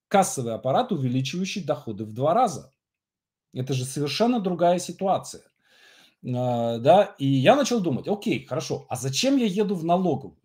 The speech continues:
Да, то есть такой аппарат над-, должны подключать не в налоговой, а в Гринготсе. Помните, да, в, э, в Гарри Поттере? Наверное, так. Хорошо, что Гринготс,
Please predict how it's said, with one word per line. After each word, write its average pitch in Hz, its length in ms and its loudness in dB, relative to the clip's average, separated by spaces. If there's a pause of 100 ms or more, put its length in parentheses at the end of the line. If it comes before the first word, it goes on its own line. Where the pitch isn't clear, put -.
(100)
Да, 135 120 0
то 131 120 -10
есть - 160 -12
такой 175 280 0
аппарат 147 440 0
над-, 156 280 0
должны 143 300 -2
подключать 135 460 -8
не 139 140 2
в 135 80 -2
налоговой, 185 540 2
а 135 80 4
в 113 80 -6
Гринготсе. 185 760 0 (1500)
Помните, 104 440 -4
да, 139 260 0
в, 120 220 -10
э, 107 520 -4
в 101 200 -12
Гарри 110 240 -2
Поттере? 107 500 -12 (400)
Наверное, 135 520 2
так. - 320 0 (640)
Хорошо, 254 560 6
что 214 460 4
Гринготс, 170 880 -2